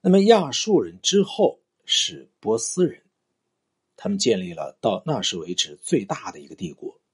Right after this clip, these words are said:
波斯帝国。在国王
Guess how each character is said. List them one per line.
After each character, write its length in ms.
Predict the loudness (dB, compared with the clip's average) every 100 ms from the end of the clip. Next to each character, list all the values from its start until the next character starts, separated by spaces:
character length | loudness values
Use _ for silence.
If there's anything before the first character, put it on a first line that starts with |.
| -6
波 160 | -4
斯 160 | -4 -6
帝 160 | -8 -10
国。 240 | -14 _ _ _ _ _ _ _ _ _ _ _
在 260 | 2 6 6
国 260 | 4 4 4
王 240 | 2 -8